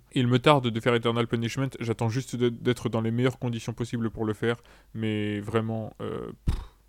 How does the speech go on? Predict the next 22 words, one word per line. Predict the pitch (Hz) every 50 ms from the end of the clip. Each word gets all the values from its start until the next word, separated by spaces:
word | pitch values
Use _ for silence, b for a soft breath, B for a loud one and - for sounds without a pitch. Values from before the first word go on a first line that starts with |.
| _ _ _ _ _ _ _
quel | - 135 123 117
jeu, | 110 117 110 104 -
quel | - 120 117
jeu, | 110 117 113
foncez, | 104 - - 127 120 - - 135 131 117
encore | 110 110 - 110 110
une | 113
fois, | - - 127 120 110
c'est, | 107 - - 101 98 101 98 B B B B B
c'est, | B - 123 - - - - 120
il | 131 143 139 135
a | 131
quelques | 127 - 147 131 - 160 156 156 151 151 151 151 151 151 151 151 147
défauts | 147 165 170 - 214 202
quand | - 165 160
même, | 165 165 160 143 117
enfin, | 107 - 110 104 104 113 -
quelques | - 113 - - 117
de | 113 117
gros | 113 - - 135 135
défauts, | 131 127 - 170 156 131
hein, | 123 131